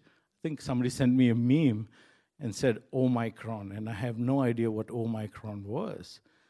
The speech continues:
And so apparently there's some new virus over there now called Omicron or whatever. And so now if you're worried about all these viruses,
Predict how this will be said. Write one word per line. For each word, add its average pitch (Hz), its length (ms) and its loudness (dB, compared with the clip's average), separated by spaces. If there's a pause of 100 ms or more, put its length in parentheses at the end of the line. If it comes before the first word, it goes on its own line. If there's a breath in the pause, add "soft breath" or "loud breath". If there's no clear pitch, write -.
(180)
And 123 120 -2
so 156 160 4
apparently 190 560 2
there's 131 200 4
some 127 280 0
new 143 160 6
virus 127 500 4
over 117 220 0
there 131 320 4
now 120 240 2
called 113 320 -2
Omicron 120 800 0
or 107 80 -2
whatever. 117 460 0 (380 soft breath)
And 123 120 2
so 156 120 2
now 160 180 8
if 170 180 4
you're 190 220 12
worried 175 340 6
about 143 320 6
all 151 260 2
these 143 220 2
viruses, 127 720 0